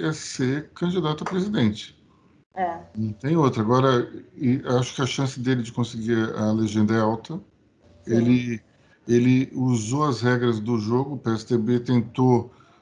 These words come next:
Speaker 1: atrapalhá-lo, ele usou as próprias regras do P S D B pra, pra conseguir uma maioria. Hoje, eu diria que ele tá eleito, ele tá indicado, pelo menos, né? Então, vamos ver como é que vai ser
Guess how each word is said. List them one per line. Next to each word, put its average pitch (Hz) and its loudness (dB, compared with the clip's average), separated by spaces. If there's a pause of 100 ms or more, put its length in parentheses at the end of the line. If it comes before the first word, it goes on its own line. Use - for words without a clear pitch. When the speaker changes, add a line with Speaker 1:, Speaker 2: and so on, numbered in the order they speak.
(120)
Speaker 1:
atrapalhá-lo, 117 2
ele 143 0
usou 131 0
as 127 -2
próprias 139 -2
regras 110 -6 (100)
do 117 -8
P 117 -4
S 107 -6
D 110 -6
B 104 -4
pra, 104 -6 (480)
pra 110 -6
conseguir 107 -4 (500)
uma 110 -2
maioria. 117 2
Hoje, 190 0
eu 185 4
diria 165 0
que 165 -8
ele 165 -10
tá - -12
eleito, 165 -4
ele 123 4
tá 127 -2
indicado, 123 -2
pelo 101 -8
menos, - -14
né? 135 -2 (340)
Então, 123 -4
vamos 156 2
ver 135 0
como 151 -4
é 160 2
que 160 -8
vai 165 0
ser 151 -2